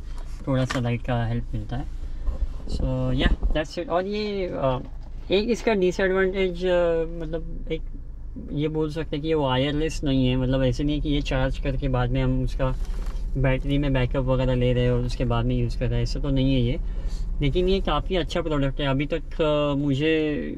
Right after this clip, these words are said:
ऐसे कुछ problem तो आया नहीं है, हालांकि यूज़ बहुत कम रहता है इसका, फिर भी अभी ये एक साल से, अ, मैं इसको यूज़ कर रहा हूँ। अभी आप देख सकते हो यहाँ पे एलईडी में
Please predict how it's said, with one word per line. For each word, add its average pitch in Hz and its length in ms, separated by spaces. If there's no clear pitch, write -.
ऐसे - 240
कुछ - 180
problem 147 440
तो 175 140
आया 135 240
नहीं 131 240
है, 113 180
हालांकि 139 440
यूज़ 147 200
बहुत 147 200
कम 151 200
रहता 139 200
है 120 60
इसका, 147 260
फिर 139 140
भी 165 120
अभी 165 180
ये 165 140
एक 156 260
साल 151 240
से, 143 500
अ, 123 140
मैं 135 60
इसको 131 260
यूज़ 127 260
कर 123 120
रहा 117 100
हूँ। - 340
अभी 139 160
आप 156 120
देख 147 220
सकते 151 260
हो 143 60
यहाँ 135 160
पे 147 120
एलईडी 143 300
में 139 200